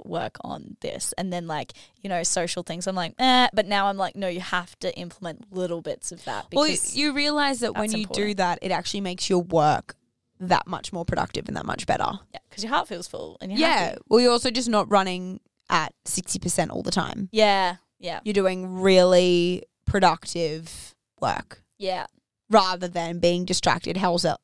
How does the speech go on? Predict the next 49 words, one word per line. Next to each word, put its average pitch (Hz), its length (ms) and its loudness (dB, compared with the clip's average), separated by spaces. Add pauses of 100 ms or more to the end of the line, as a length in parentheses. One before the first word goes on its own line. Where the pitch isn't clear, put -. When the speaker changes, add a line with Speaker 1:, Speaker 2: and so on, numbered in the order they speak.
Speaker 2:
head, - 360 0 (120)
uh, 190 200 0
heads 165 400 -2
elsewhere, 175 560 -6 (420)
working 175 260 2
on - 40 -4
it. - 60 0
And 254 100 6
that, 240 180 2
and 226 80 0
that's 214 200 0
the 208 60 -10
trap 190 200 0
I 180 80 2
fell 180 240 -2
into 180 300 0
back 170 260 2
in, 170 260 -2 (540)
you 196 100 0
know, 160 120 4
when 156 100 0
I 151 60 0
was 175 100 -4
talking 175 240 -2
about 170 120 0
the - 60 -8
peak 175 300 0
of 170 160 2
my 165 340 0
personal 175 320 4
training 170 420 4
is, 170 280 -2 (1080)
you 220 100 4
know, 180 140 6
when 175 140 4
I - 20 6
was 185 100 4
trying 180 260 6
to 180 80 4
work 180 260 6
on 180 80 4
other 175 140 2
projects 175 440 2
outside 160 360 4
of 180 40 -2
my 175 100 2
personal 175 300 0
training, 175 240 2
how 160 320 0